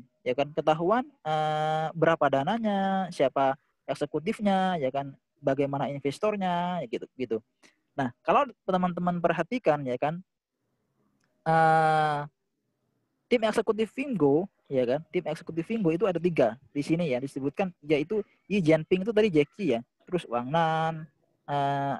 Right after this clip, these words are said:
Liu Dongyu, seperti itu, teman-teman, ya. Kemudian investornya itu ada tiga, investornya itu ada tiga, yaitu Kiming Venture dan, eh, Susun Capital, ya kan, dan Zenfund. Kita akan bahas satu persatu dari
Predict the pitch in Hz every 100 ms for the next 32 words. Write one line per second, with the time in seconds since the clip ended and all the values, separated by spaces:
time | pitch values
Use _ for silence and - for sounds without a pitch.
0 | _ 156 175 156 156 151 131 113 _ _
1 | _ _ _ - 127 135 143 147 - 226
2 | 220 208 - _ _ - - _ 120 147
3 | - _ _ _ 165 175 226 240 208 196
4 | 185 185 208 226 202 180 143 120 135 165
5 | 165 165 160 165 175 214 175 180 214 170
6 | 175 - 170 160 156 147 143 151 147 -
7 | - - - - - - 165 202 196 160
8 | 156 151 151 147 147 147 151 135 _ _
9 | _ _ _ - - - 165 185 175 156
10 | 175 226 - 151 147 208 208 - 151 151
11 | 147 131 113 _ - 170 226 202 151 190
12 | 208 - 147 156 147 147 143 196 139 131
13 | 196